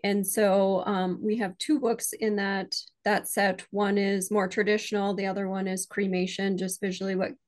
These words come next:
kids see are very different. So we did two of 'em. That one, it shows what a visitation, a funeral, graveside service might look like.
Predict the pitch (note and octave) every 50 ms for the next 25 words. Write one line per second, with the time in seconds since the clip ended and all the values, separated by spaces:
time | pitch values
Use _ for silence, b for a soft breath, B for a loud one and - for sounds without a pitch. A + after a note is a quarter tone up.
0 | _ - - G#3 F#3 F3+ - - D#4+ E4 C4+ A#3 G3 G#3 G#3+ G3+ G3 F#3+ A#3+ C4+
1 | D4+ - - G#3 F#3 E3 B B B B B B B B _ - - - G3+ G3+
2 | G3+ F#3+ G#3 G3+ G3+ F3+ F3+ - - A3+ G#3+ G3+ G3+ F#3+ G3 G3+ G3 G3 F#3+ G3
3 | F#3+ G3 G3+ - - G#3 G#3 G#3 G3 - G#3+ G#3 G#3 G3 G3 F#3+ G3 G3 G3 b
4 | b b b b b _ - G#3 G3 F#3 - - _ _ - - - - A#3+ A#3+
5 | A#3 A#3 A3+ A3+ - - - _ _ _ _ _ - G#3 G3+ G#3+ A3 A3+ G#3+ -
6 | - - G#3+ G#3 G3+ A3 G#3+ G#3 A3+ G#3+ - A#3+ G#3+ A3 G#3+ - G#3+ G#3 G3+ G3+
7 | - G#3 G3+ G3+ G3 G3 G3 G3 G3 F#3+ G3 G3 F#3+ F#3 - - F#3+ F#3 F3+ -
8 | - G3+ F#3+ F#3 F#3+ F#3 - G3 F#3 - - G3+ G3+ G#3 G3+ A3 A3 G#3 G#3+ G#3+
9 | G#3 G3+ -